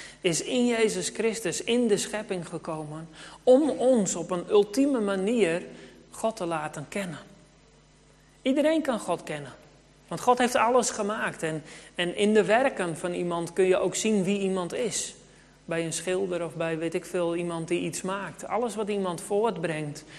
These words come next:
daarin kun je iets van die persoon herkennen. Maar in Jezus Christus heeft God zich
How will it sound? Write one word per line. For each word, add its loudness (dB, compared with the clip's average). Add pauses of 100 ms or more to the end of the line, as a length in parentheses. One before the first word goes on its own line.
(160)
daarin 4
kun 0
je 4
iets 0
van -2
die -2
persoon -4
herkennen. -6 (2250)
Maar 2
in 2
Jezus 2
Christus -4 (640)
heeft 0
God -4
zich -6